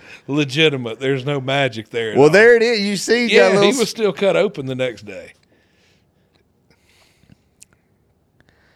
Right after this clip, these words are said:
Speaker 1: Yeah, he was, like, he still had the spot on his head, like, a few weeks later at Night of Champions.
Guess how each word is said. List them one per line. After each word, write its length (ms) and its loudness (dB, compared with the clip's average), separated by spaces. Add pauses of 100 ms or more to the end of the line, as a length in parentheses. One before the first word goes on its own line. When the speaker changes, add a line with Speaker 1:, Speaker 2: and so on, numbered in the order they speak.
(680)
Speaker 1:
Yeah, 240 0
he 200 0
was, 420 -6
like, 220 0
he 140 -8
still 280 -6
had 160 0
the 80 -12
spot 340 -2
on 80 -6
his 160 -10
head, 220 -6
like, 200 -12
a 60 -14
few 220 -10
weeks 260 -8
later 340 -10
at 80 -14
Night 220 -8
of 80 -14
Champions. 640 -14